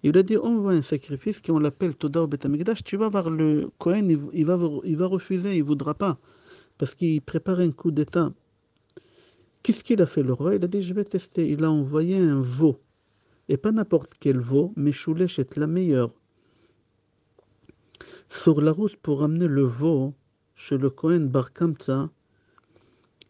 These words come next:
il a fait un défaut dans le corps de ce veau. Si l'animal, il a un défaut, on ne peut pas le sacrifier. Il y en a qui disent qu'il lui a coupé un peu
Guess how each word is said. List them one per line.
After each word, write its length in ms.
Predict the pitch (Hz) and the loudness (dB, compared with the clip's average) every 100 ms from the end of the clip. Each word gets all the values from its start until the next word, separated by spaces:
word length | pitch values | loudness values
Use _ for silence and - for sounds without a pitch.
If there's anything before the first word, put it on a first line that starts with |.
| - | 0
il 140 | 143 | 2
a 60 | 147 | 2
fait 240 | - 170 | 0 2
un 60 | 147 | 2
défaut 420 | 131 139 127 160 | 2 0 0 -2
dans 180 | 131 127 | 0 0
le 140 | 123 | -2
corps 420 | 120 - 151 120 - _ - - | -4 0 0 0 -8 _ -20 -16
de 220 | 165 135 | -10 -4
ce 200 | 123 - | -4 0
veau. 340 | 131 113 123 113 _ _ - _ | 0 2 0 0 _ _ -20 _
Si 400 | - - - 185 | -18 -14 2 4
l'animal, 500 | 156 151 151 151 147 | 4 2 2 0 -2
il 160 | 143 156 | -4 -4
a 240 | 139 131 - _ _ - | -2 -4 -8 _ _ -2
un 140 | 135 | 2
défaut, 380 | 131 131 - 190 | 2 0 -2 0
on 80 | 170 | 0
ne 40 | |
peut 140 | 147 | -2
pas 160 | 151 214 | -2 0
le 100 | 170 | 0
sacrifier. 720 | - 135 - 123 - 113 110 - _ _ _ _ _ - - _ 165 | -2 -6 -4 -10 -6 -4 -4 -8 _ _ _ _ _ -20 -20 _ 0
Il 60 | |
y 60 | 185 | 2
en 60 | |
a 100 | 220 | 2
qui 280 | 190 - 160 | -2 0 0
disent 320 | 147 175 143 | 2 -2 -2
qu'il 260 | - 147 139 | -4 0 2
lui 120 | 147 | 2
a 40 | 139 | 0
coupé 320 | - 135 147 | 0 -4 0
un 140 | 139 | 0
peu 380 | 127 143 135 131 | 0 2 2 0